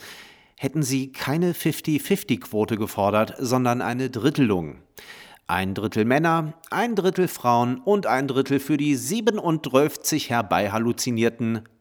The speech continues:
diversen Geschlechter. Dann wäre der Genderbetrug aber aufgeflogen, weil keine der Parteien, noch nicht mal die Grünen, das letzte Drittel besetzt bekäme.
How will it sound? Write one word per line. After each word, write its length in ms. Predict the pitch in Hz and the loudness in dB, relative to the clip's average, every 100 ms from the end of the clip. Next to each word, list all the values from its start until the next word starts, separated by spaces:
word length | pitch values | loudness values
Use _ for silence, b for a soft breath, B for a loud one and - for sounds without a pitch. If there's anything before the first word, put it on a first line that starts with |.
| - | -6
diversen 1000 | 113 110 95 82 92 107 120 110 85 71 - | -2 -2 -4 0 4 4 4 0 -4 -8 -10
Geschlechter. 720 | 76 - 76 - 65 57 - - B B B B B B - | -8 -4 -4 -4 -8 -8 -14 -20 B B B B B B -2
Dann 400 | 80 85 98 101 | 0 0 0 0
wäre 260 | 110 117 | 2 2
der 200 | 113 117 | 4 2
Genderbetrug 760 | 117 127 139 135 147 - 156 147 | 4 2 2 0 -2 0 0 2
aber 320 | 139 160 - | 0 2 2
aufgeflogen, 920 | 196 214 - 131 117 113 120 131 135 - | 2 4 2 2 2 4 2 0 -4 -8
weil 420 | - 113 113 110 - - | 0 2 2 0 -4 -10
keine 400 | 120 165 185 160 | -4 -2 0 0
der 160 | 131 | 0
Parteien, 580 | 127 127 104 87 82 80 - | 0 -2 0 -2 -2 -6 -8
noch 160 | 113 110 | -8 -4
nicht 200 | 127 - | -4 0
mal 140 | 123 | 0
die 120 | 117 113 | 0 -2
Grünen, 500 | 107 113 117 113 110 - | 2 4 4 2 -2 -2
das 240 | 127 - | -2 -2
letzte 340 | 80 - - | -4 -4 -6
Drittel 360 | 98 85 82 90 | -6 -4 -2 -2
besetzt 640 | 85 92 85 87 - - | -2 -4 -2 -4 -4 -4
bekäme. 480 | - - 80 76 60 | -4 -4 -6 -6 -10